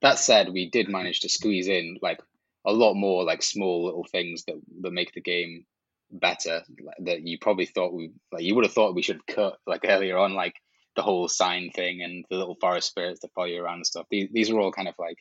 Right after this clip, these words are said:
little ideas that we wanted to have in, but kind of in the back of our heads thought, "I don't know, this is, this is gonna make it in or not," but luckily they did. But yeah, I think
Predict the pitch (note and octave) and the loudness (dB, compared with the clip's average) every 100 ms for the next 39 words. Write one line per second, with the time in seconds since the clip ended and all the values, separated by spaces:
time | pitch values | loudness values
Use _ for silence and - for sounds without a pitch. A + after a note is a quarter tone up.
0 | _ _ _ _ - A2 G#2 F2 F2 G2 | _ _ _ _ -2 0 2 2 2 0
1 | F2+ F2+ E2 E2+ E2+ G2 - - F2+ G#2 | 0 -4 -4 -4 -4 -10 -14 -4 -2 -2
2 | F#2+ E2+ D#2 E2+ F2 F2+ E2 D#2+ E2+ - | -2 -6 -4 -2 -2 -4 -6 -8 -8 -8
3 | _ _ _ - G2 F#2+ F2 F2+ F2+ E2+ | _ _ _ -12 -6 -4 -2 -2 -2 -2
4 | F2 E2+ E2+ E2+ - E2+ E2 - _ _ | -2 -4 -4 -6 -6 -4 -4 -6 _ _
5 | _ F#2 - E2+ E2 E2 E2 - D#2+ E2+ | _ -2 0 0 0 -2 -4 -10 -10 -12
6 | - _ G#2+ F#2 F2+ - F2 E2+ D#2+ F#2+ | -14 _ -6 -4 -4 -6 -6 -6 -6 -4
7 | E2+ E2 E2 E2+ F2 F#2 E2 G2+ - F#2 | -6 -6 -6 -6 -6 -8 -4 -2 0 -2
8 | E2 D#2 E2+ D#2 D2+ _ _ _ _ _ | -4 -4 -4 -6 -12 _ _ _ _ _
9 | F#2+ F2 D#2+ - G#2+ | 2 4 4 2 -2